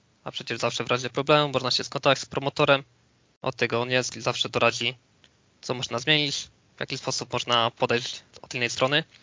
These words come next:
A, i jeszcze chciałem dodać, że nigdy praktycznie nie czytałem mojej pracy oprócz ostatecznego momentu, więc nie wiem,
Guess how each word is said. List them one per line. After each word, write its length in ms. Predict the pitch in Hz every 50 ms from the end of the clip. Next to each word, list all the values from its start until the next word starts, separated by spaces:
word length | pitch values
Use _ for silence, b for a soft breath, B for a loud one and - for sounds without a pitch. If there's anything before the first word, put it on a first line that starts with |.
| B B B B B B B B B B B -
A, 200 | 147 139 123 117
i 40 | 127
jeszcze 220 | 127 127 - 127
chciałem 280 | 120 - - 131 127 127
dodać, 320 | - 131 120 117 117 -
że 260 | - - 110 113 120 - - _ _ _ _ _ _ _ _ _ _ _ _ _ _ _ _
nigdy 440 | - 135 143 135 135 135 127 127 117 -
praktycznie 480 | - 131 - - 147 135 - - 127
nie 120 | 123 127 123
czytałem 420 | - - - - 143 135 139 131
mojej 200 | 131 127 131 127
pracy 360 | 127 - 131 135 - - -
oprócz 440 | 123 - - 120 - - - - - -
ostatecznego 880 | - 143 - - 135 - - - - - 135 131 131 123 123 120 120 120
momentu, 360 | 123 131 120 123 117 117 120 113
więc 240 | 117 120 - -
nie 60 | - 127
wiem, 160 | 123 117